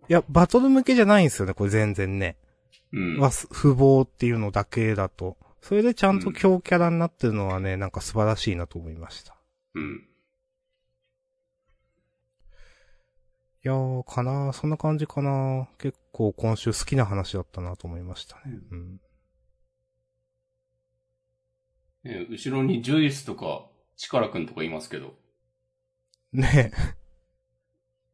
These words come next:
Speaker 1: <laughs> なんか、戦わないといけないのかな。まあ、そういうことをしてたのかな、
Speaker 2: うん。
Speaker 1: ニコって。うん。まあ、科学者みたいなくだり、あの話だったと思いますけど。
Speaker 2: うん。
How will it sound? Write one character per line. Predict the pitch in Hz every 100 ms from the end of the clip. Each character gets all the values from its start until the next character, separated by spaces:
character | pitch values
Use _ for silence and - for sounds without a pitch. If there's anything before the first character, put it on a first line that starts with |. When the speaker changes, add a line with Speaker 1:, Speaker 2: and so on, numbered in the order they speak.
| _ _ _ _
Speaker 1:
<laughs> |
な | 110
ん | 98
か、 | - 87 67 _ _ _ _ _ _ _ _ _ -
戦 | 123 - 120
わ |
な | 120 117
い |
と | -
い | 92
け |
な | 101 98
い |
の | 90
か | 85
な。 |
ま | 92
あ、 | 95
そ | - 123
う |
い |
う | 120
こ | 131
と | 110
を |
し | 98
て | 95
た | 90
の | 87
か | 85
な、 | 82
Speaker 2:
う |
ん。 |
Speaker 1:
ニ | 90
コ | -
っ | -
て。 | _ - - -
う |
ん。 | 95 85 87 - _ _ _ _ _ _ _ _ _ _ _ _ _ _ _ _ _ _ _ _ _ _ _ _ _ _ _ _ _ _
ま | - -
あ、 |
科 | 127
学 | 113 156 -
者 | - 101
み | 90
た | - 87
い |
な | 87 87 - _ _
く | - 92
だ | 92
り、 | 95 -
あ | 110
の | 98
話 | 107 98 -
だ |
っ | 90
た | -
と | - 92
思 | 90
い |
ま | 90
す | -
け | 85
ど。 | 85 - _ _
Speaker 2:
う |
ん。 | 107